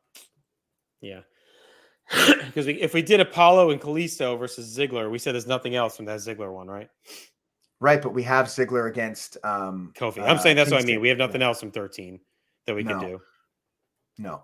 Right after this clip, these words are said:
Speaker 1: Yeah. 'Cause I'll say if we could do Edge Regal would be our best option.
Speaker 2: Yeah, but I, I honestly, I think Edge and Beth against Finn and Rhea is
Speaker 1: Yeah,
Speaker 2: probably a
Speaker 1: it's just
Speaker 2: better
Speaker 1: as good.
Speaker 2: match. So,
Speaker 1: So, oh, I would say, uh,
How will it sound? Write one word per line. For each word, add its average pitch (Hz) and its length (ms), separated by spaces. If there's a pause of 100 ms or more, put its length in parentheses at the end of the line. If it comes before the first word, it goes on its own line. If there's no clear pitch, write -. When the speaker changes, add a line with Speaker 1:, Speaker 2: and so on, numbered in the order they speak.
Speaker 1:
Yeah. 92 240 (1160)
'Cause 131 140
I'll 139 60
say 143 160
if 120 100
we 127 60
could 131 160
do 143 160
Edge 120 260
Regal 104 500 (240)
would 120 140
be 110 120
our 101 60
best 101 260
option. 98 440 (1800)
Speaker 2:
Yeah, 135 380
but 127 120
I, - 160 (960)
I 123 180
honestly, 175 420
I 147 60
think 151 320
Edge 135 280
and 117 140
Beth 143 300
against 110 300
Finn 123 180
and 107 160
Rhea 110 240
is 95 80
Speaker 1:
Yeah, 98 60
Speaker 2:
probably 104 200
a - 20
Speaker 1:
it's 95 60
just 107 80
Speaker 2:
better 101 100
Speaker 1:
as 95 60
good. 98 100
Speaker 2:
match. - 320
So, 90 320 (460)
Speaker 1:
So, 160 340
oh, 214 140
I 190 140
would 214 140
say, 208 280
uh, 160 440